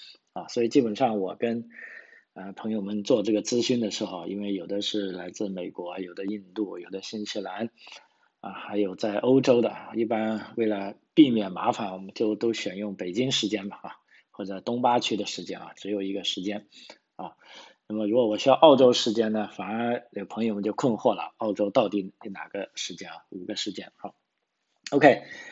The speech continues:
啊，今天为什么说到这个时间？因为非常关键啊，我准备把这期节目说完了，我就马上上传啊，因为离澳大利亚这个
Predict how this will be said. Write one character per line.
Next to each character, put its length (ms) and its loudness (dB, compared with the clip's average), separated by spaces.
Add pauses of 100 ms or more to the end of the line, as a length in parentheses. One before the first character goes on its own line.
(160)
啊， 80 -8
今 220 10
天 320 12
为 100 8
什 100 6
么 60 4
说 180 6
到 120 10
这 80 6
个 80 6
时 180 0
间？ 200 -2
因 100 -2
为 140 2
非 120 -2
常 180 -4
关 220 2
键 280 4
啊， 220 -14
我 100 -18
准 180 -6
备 140 2
把 160 -6
这 180 0
期 160 -2
节 180 -6
目 260 -6 (920)
说 240 8
完 180 6
了， 260 -2
我 80 -14
就 160 -4
马 160 -8
上 300 -4
上 180 0
传 280 -14 (420)
啊， 180 -10
因 160 -6
为 100 0
离 200 2
澳 120 -4
大 140 2
利 80 2
亚 320 2 (880)
这 140 -8
个 400 -8